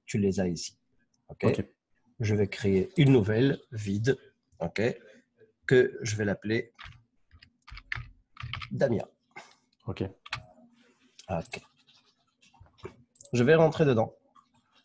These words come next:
Speaker 2: D'accord.
Speaker 1: Maintenant, juste la, les deux choses que je vais te dire, c'est que déjà, Rank for Win, qu'est-ce qu'il fait ? Il prend plus que quatre-vingt-quinze pour cent de l'interface de ton écran pour plus de confort.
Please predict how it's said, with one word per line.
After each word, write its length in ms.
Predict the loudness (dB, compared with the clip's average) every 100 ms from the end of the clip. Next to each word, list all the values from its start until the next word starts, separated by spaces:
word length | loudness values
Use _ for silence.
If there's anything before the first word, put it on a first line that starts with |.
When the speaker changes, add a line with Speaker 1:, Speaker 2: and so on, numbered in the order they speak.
| _ _ -4
Speaker 2:
D'accord. 380 | -2 -2 -4 -8
Speaker 1:
Maintenant, 340 | -12 -6 -4 -6 -10 -20 -20 -20 -20 _ -20 -6
juste 540 | 0 0 0 -6 -20 -20 _ _ _ -4
la, 320 | 0 0 -2 -6
les 140 | -2 0
deux 220 | 2 2
choses 240 | 2 -2
que 120 | 0
je 60 | 0
vais 120 | 2
te 60 | 0
dire, 260 | 0 -2 -6 -20 _
c'est 180 | -4 0
que 60 |
déjà, 260 | 2 4 4
Rank 220 | 2 -2
for 140 | -2
Win, 200 | -2 -2
qu'est-ce 180 | -2 -4
qu'il 160 | -4 -8
fait ? 260 | -2 -4 -4 _ _ -8
Il 120 | -6
prend 460 | -6 -6 -2 -2 -2 _ _ _
plus 200 | 0 0
que 100 | 0
quatre-vingt-quinze 840 | -2 -2 -4 -2 -2 -2 -2 -2 -4
pour 220 | -8 -8
cent 280 | -6 -6 _ _
de 60 | 0
l'interface 640 | 2 2 -2 -8 -4 -4
de 80 | -4
ton 180 | -4 -4
écran 400 | -6 -4 -6 -6 _ _ -20 _
pour 160 | -12 -8
plus 200 | -2 2
de 80 | 2
confort. 460 | 0 -2 -4 -6